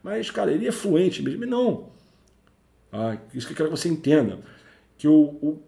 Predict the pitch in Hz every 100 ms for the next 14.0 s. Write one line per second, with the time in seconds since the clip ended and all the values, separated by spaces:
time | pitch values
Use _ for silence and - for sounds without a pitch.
0 | _ _ _ 156 147 170 175 180 - 170
1 | 170 170 127 - 156 151 120 139 147 -
2 | - - 170 185 196 190 165 127 147 156
3 | 147 147 143 117 - 123 135 139 131 131
4 | 131 113 120 117 127 131 113 104 104 127
5 | 131 123 123 110 - 147 113 113 - -
6 | _ _ _ _ _ _ _ - - -
7 | 147 143 131 - 120 - - - 120 110
8 | 196 - - 160 160 - - - _ _
9 | _ - 127 127 117 123 151 - 135 110
10 | 139 135 123 107 110 104 113 110 127 120
11 | 104 95 - - _ _ _ _ - 117
12 | 107 - 104 - 110 107 107 101 104 110
13 | 98 92 - 101 107 107 98 104 98